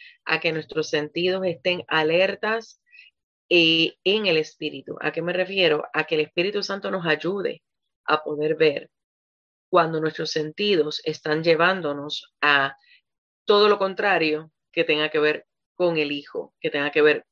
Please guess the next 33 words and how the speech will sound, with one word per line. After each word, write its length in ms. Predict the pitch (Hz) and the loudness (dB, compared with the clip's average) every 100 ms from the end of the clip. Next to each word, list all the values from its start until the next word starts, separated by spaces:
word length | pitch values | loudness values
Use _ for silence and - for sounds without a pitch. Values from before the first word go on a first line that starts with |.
| _ | _
con 200 | - 160 | -2 0
el 160 | 160 151 | 0 0
Padre, 400 | - 139 135 131 | 2 2 0 -4
que 100 | 147 | -6
tenga 220 | 139 147 | -2 -2
que 100 | 151 | 0
ver 160 | 151 156 | 0 0
con 100 | 156 | 0
la 120 | 147 | -2
posición 460 | - - 143 156 151 | -4 -16 -10 -10 -8
que 100 | 151 | -6
nos 120 | 151 | -2
ha 120 | 143 | -2
dado, 360 | 135 135 135 135 - - _ | -4 -4 -6 -8 -18 -20 _
que 120 | 156 | -4
tenga 240 | 151 160 | 0 0
que 120 | 160 156 | 4 6
ver 220 | 170 170 | 6 4
con 180 | 175 160 | -4 -4
quién 240 | 175 180 | -4 -2
es 100 | 196 | -2
el 120 | 196 - | -6 -2
que 220 | 165 160 _ - | -4 -4 _ -8
tiene 360 | 175 269 - | -2 0 0
que 120 | - | 2
gobernar 600 | 156 147 143 143 127 123 _ | 6 6 4 0 -4 -4 _
ahora. 540 | 139 90 87 95 87 _ _ - - - _ - | -6 -4 -6 -6 -10 _ _ -20 -20 -20 _ 0
Eh, 460 | 170 160 151 147 _ _ _ | 2 4 2 0 _ _ _
importantísimo, 1040 | 180 165 160 147 147 185 190 185 160 143 147 _ _ _ _ | -2 0 -2 0 -4 -4 -8 -8 -8 -8 -10 _ _ _ _
vayamos 680 | 147 151 151 147 151 151 160 | 0 2 4 2 0 -6 -4
a 80 | 151 | -4
la 120 | 143 | -2
verdad. 480 | 139 135 135 135 | -4 -4 -8 -12